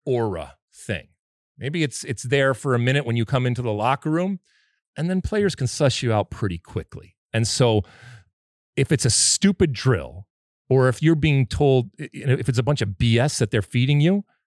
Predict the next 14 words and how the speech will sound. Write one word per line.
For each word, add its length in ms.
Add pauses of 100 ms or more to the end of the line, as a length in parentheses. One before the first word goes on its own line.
(300)
that 160
it's 120
coming 360
from 160
the 80
mouth 360
of 100
a 40
legend, 600 (880)
that 160
lasts 320
about 260
two 160
minutes. 500